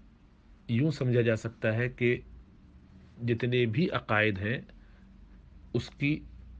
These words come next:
अहमियत और उसका मकाम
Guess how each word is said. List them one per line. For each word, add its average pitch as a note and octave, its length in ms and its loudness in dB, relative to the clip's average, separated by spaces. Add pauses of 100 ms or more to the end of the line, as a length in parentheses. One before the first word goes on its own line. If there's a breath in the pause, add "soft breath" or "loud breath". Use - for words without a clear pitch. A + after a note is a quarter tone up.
(1080)
अहमियत B2+ 500 2 (240)
और A#2+ 100 2 (100)
उसका B2+ 380 0 (220)
मकाम A#2 640 2